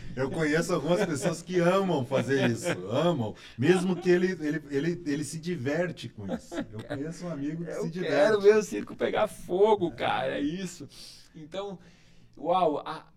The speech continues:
Speaker 2: voltando ao tema principal do podcast, raiva. Todas as vezes que você perceber que está com raiva, faça um autoestudo antes de colocar a culpa nas outras pessoas, tá?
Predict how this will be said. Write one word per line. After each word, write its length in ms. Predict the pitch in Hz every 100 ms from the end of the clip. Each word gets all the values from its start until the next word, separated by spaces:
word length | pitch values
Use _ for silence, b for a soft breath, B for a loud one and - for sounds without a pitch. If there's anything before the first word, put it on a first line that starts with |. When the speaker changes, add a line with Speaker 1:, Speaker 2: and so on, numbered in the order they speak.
| - - - -
Speaker 2:
voltando 560 | 170 160 175 175 233 302
ao 100 | 202
tema 240 | 196 202
principal 460 | 170 160 - 175 180
do 80 |
podcast, 840 | 160 165 147 - 156 175 175 - - -
raiva. 840 | - - 139 156 139 110 110 104 b b b b b b b - - - _ _ _
Todas 480 | - 175 208 214 196
as 200 | 190 147
vezes 600 | 135 151 165 160 165 156
que 180 | - 147
você 360 | 143 135 - 156
perceber 420 | - 139 143 151
que 60 | 151
está 180 | 151
com 180 | 135 -
raiva, 720 | 123 120 135 151 143 123 113 107
faça 380 | - 160 170 165
um 40 |
autoestudo 800 | 151 143 139 - 123 120 117 123 - _ - -
antes 300 | 147 160 -
de 120 | 143
colocar 460 | - 139 123 135
a 60 | 131
culpa 300 | - 123 127
nas 160 | 127 117
outras 260 | 117 120
pessoas, 640 | - 131 - 101 107 - - - _ _ _ _ - _
tá? 260 | 117 117